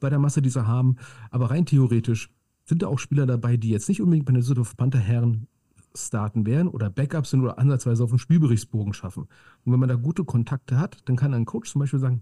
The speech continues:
"Mensch, guck mal da. In Oberhausen gibt's ein Team. Du ko-, du wohnst zwischen Düsseldorf und Oberhausen.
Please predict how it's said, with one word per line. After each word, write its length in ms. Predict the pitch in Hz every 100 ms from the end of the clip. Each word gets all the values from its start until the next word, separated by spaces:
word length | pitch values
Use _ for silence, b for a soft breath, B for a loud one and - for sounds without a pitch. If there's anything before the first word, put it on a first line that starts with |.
| -
"Mensch, 240 | 139 123 -
guck 180 | 151 131
mal 120 | 110
da. 300 | 117 107 90 _ _ _ _ _ _ _ _ _ _ _ _
In 160 | 185 202
Oberhausen 640 | 196 208 165 127 127 110
gibt's 260 | 120 - -
ein 80 | 107
Team. 300 | - 92 85 _ _ _ _ _ -
Du 100 | 170
ko-, 260 | - - -
du 180 | 151 151
wohnst 260 | 233 240
zwischen 260 | 139 - 110
Düsseldorf 400 | 117 117 107 -
und 80 | 110
Oberhausen. 540 | 113 110 110 110